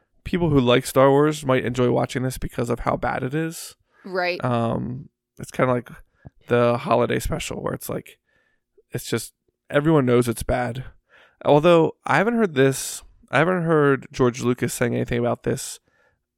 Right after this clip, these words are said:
Speaker 1: anything about these movies. Okay, I'm getting all mixed up here. So George Lucas has said about the,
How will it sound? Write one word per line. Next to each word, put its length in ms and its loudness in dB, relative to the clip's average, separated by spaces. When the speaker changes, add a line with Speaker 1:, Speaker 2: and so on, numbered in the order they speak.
Speaker 1:
anything 400 2
about 720 -2
these 300 -2
movies. 720 -2
Okay, 200 -6
I'm 100 -2
getting 180 2
all 100 0
mixed 260 -4
up 100 -4
here. 220 -8
So 120 -2
George 360 4
Lucas 340 2
has 160 -2
said 240 2
about 380 -2
the, 480 -4